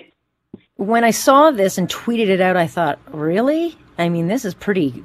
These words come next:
crass, unless I'm just that cynical, but this deal includes, just so our listeners understand, sixty-eight point nine million in a trust for operational services.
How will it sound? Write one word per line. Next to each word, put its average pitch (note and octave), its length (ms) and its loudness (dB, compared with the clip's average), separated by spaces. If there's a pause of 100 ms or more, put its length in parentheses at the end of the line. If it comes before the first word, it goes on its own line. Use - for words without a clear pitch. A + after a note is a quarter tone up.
crass, D#3 600 -2
unless D#3 240 -4
I'm C#3+ 120 -2
just D3+ 200 -4
that C#3+ 160 -2
cynical, G3 460 -4
but C#3 180 -4
this F3 160 -4
deal F#3+ 300 0
includes, E3 680 -2
just E3 220 -8
so D#3+ 160 -4
our D3 120 -2
listeners D3+ 380 -6
understand, C#3 320 -6
sixty-eight F3 540 -4
point D#3+ 180 -8
nine D#3 240 -4
million D#3+ 360 -4
in D3 160 -8
a C#3 60 -6
trust - 380 -8
for - 180 -6
operational D#3 580 -4
services. G3+ 720 -4